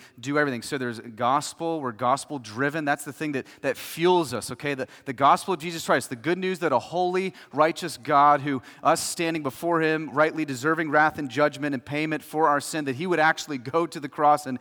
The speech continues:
and ransom us to himself through his own work and appease himself by a work of himself is crazy, scandalous, and awesome. And so we're gonna celebrate that every single Sunday we walk in here. That's gonna form us from the bottom of our core. So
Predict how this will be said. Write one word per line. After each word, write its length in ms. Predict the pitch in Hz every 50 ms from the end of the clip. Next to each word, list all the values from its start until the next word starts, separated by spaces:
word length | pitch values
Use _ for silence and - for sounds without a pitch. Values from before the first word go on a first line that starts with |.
| - - - - -
and 160 | 135 120 117
ransom 400 | 127 147 160 175 - - 175 160
us 120 | 156 139 -
to 180 | - - 190 185
himself 440 | 180 170 156 - - 160 151 151 -
through 140 | 170 147
his 300 | 127 127 190 214 220 175
own 180 | 202 190 190 170
work 300 | 156 165 165 165 160 -
and 80 | 147 135
appease 340 | 120 - - 196 190 170
himself 500 | - 180 160 135 - - 160 151 151 151
by 160 | - 156 151 117
a 80 | 131
work 300 | 135 139 151 156 147 -
of 180 | 151 151 135 - - - - - -
himself 680 | 170 170 151 131 - - - - 220 208 165 143 - -
is 180 | 165 143 123 - - - _ -
crazy, 460 | - - 190 196 208 208 175 185 170
scandalous, 580 | - - - 185 175 180 175 175 175 170 -
and 100 | - 143
awesome. 360 | 151 160 180 175 - - 143 127
And 100 | 123 -
so 100 | - 143
we're 140 | 127 170
gonna 140 | 180 185 147
celebrate 460 | - - 175 165 170 151 151 139 131
that 260 | - 139 135 135 131 - - - - -
every 240 | 147 160 165 185
single 320 | 165 - - 185 160 151 127
Sunday 440 | - - - - 185 180 185 175 165
we 120 | 147 151
walk 280 | 143 143 139 139 - 170
in 80 | 165
here. 120 | 156 147 127
That's 200 | 135 151 - -
gonna 240 | 180 151 135 123 - - - -
form 420 | - - - 196 202 220 208 185
us 140 | 160 143 -
from 100 | 180 160
the 80 | 139
bottom 380 | 127 107 143 151 165 170 165 160
of 80 | 143 143
our 100 | 135 127
core. 400 | - - - 180 170 135 107 95
So 260 | - - 156 139